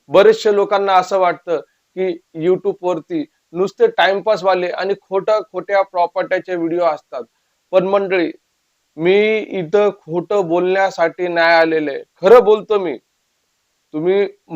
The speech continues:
मला बघा, भरपूर असे लोकांना वाटतं की हे टाइमपासला व्हिडिओ बनवत असन, काय YouTube वरून पैसे. अहो, मला ते काय घेणं देणं नाहीये. मला एकच, मला असं वाटतं की तुमच्यापर्यंत जी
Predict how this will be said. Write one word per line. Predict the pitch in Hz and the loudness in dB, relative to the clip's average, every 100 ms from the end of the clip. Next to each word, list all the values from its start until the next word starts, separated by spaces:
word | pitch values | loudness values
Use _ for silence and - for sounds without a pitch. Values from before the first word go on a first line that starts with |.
| 147 | 0
मला | 156 180 196 196 185 | 2 4 4 4 2
बघा, | 170 165 170 | 0 0 0
भरपूर | 156 180 175 226 | 2 2 4 4
असे | 185 180 - 220 196 - 180 | 4 2 2 2 2 -4 -4
लोकांना | 185 196 202 202 | -2 0 0 0
वाटतं | 190 185 156 202 170 | 2 0 -2 -8 -8
की | 175 | -8
हे | 185 196 | -4 -4
टाइमपासला | - 165 175 180 180 185 180 180 175 160 _ | -2 -2 -2 -6 -6 -2 0 0 0 -4 _
व्हिडिओ | 156 160 170 180 | -10 -8 -6 -2
बनवत | 160 160 170 160 | 0 0 0 -2
असन, | 160 160 151 147 _ _ _ _ _ _ | -6 -10 -12 -14 _ _ _ _ _ _
काय | 143 170 | 4 4
YouTube | 170 185 180 185 180 | 4 0 -2 -6 -2
वरून | 185 180 | -2 -2
पैसे. | 165 170 165 160 151 - _ - | -2 0 0 -4 -8 -10 _ -4
अहो, | 151 | -2
मला | 165 165 170 | 2 2 0
ते | 170 170 | -6 -12
काय | 151 160 | -6 -6
घेणं | 139 123 143 156 143 | -6 -10 -8 -8 -6
देणं | 151 156 | -8 -8
नाहीये. | 151 147 147 - _ _ _ 147 | -8 -10 -12 -16 _ _ _ 2
मला | 165 190 196 202 190 - _ _ _ _ _ 175 | 4 8 8 8 4 -2 _ _ _ _ _ 0
एकच, | 208 214 240 202 | 0 2 0 2
मला | 190 185 | 2 2
असं | 175 180 | 2 0
वाटतं | 165 165 185 170 | -2 -2 -10 -12
की | |
तुमच्यापर्यंत | 190 180 170 196 180 185 185 170 | -8 -10 -6 -2 -2 -4 -8 -6
जी | 190 165 208 | -8 -6 -12